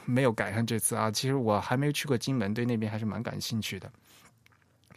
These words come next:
那相信 Type Tour 呢，会从字体设计和视觉角-，文化的角度呢，带你看一个完全不一样的城市。那如果有兴趣的朋友呢，赶快报名。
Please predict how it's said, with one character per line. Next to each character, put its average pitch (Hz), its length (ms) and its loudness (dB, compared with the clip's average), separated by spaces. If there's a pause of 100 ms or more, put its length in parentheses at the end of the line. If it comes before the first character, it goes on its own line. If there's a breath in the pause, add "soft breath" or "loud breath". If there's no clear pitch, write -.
(460 loud breath)
那 156 220 8
相 170 180 8
信 156 460 8
Type 180 200 8
Tour 180 320 10
呢， 127 200 8
会 143 320 8
从 135 340 4
字 156 160 2
体 123 140 2
设 143 160 4
计 135 160 4
和 117 440 2
视 131 440 4
觉 113 260 0
角-， 120 160 0 (100)
文 117 200 2
化 139 140 4
的 113 100 2
角 98 180 -2
度 127 140 -2
呢， 113 100 2
带 113 220 4
你 101 260 0
看 120 240 -4
一 107 60 -2
个 113 240 -6
完 104 220 -2
全 113 240 0
不 120 120 0
一 110 40 0
样 113 120 0
的 104 60 0
城 104 180 -4
市。 127 220 4 (400 loud breath)
那 127 300 6
如 127 120 4
果 131 220 6
有 113 140 2
兴 151 180 2
趣 139 80 2
的 120 80 2
朋 131 140 0
友 151 80 -2
呢， 147 140 4
赶 98 240 -4
快 110 240 -2
报 107 180 0
名。 101 260 -2